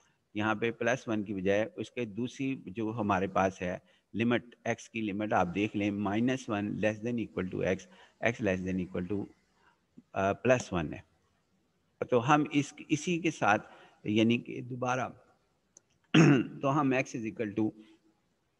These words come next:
minus one के साथ भी काम करेंगे। फिलहाल ये हमारे पास है जी। जब x is equal to one करें तो जो क्वेश्चन है उसके अंदर हम वन कर देंगे x की जगह, ताकि हमारे पास, क्योंकि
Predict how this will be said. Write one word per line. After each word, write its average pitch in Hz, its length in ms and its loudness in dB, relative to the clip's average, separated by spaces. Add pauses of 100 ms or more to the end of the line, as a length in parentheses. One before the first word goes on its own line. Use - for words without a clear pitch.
(140)
minus 131 460 6
one 113 160 2
के 120 80 -6
साथ 110 200 0
भी 113 140 -4
काम 95 260 -2
करेंगे। 85 340 -4 (120)
फिलहाल 117 320 8 (440)
ये 120 120 6
हमारे 117 300 8
पास 107 140 6
है 110 120 2
जी। 113 160 4
जब 135 240 6
x 139 260 4
is 156 120 4
equal 156 200 6
to 143 80 6
one 120 220 8
करें 110 240 6 (360)
तो 123 80 6
जो 131 180 6
क्वेश्चन 139 520 6
है 127 180 8
उसके - 380 0
अंदर 117 280 4
हम 117 240 2
वन 117 220 4
कर 113 140 0
देंगे 98 400 0 (100)
x 104 100 -6
की 104 120 -2
जगह, 95 300 0 (380)
ताकि 120 280 4
हमारे 117 460 6
पास, 110 420 6
क्योंकि 131 440 4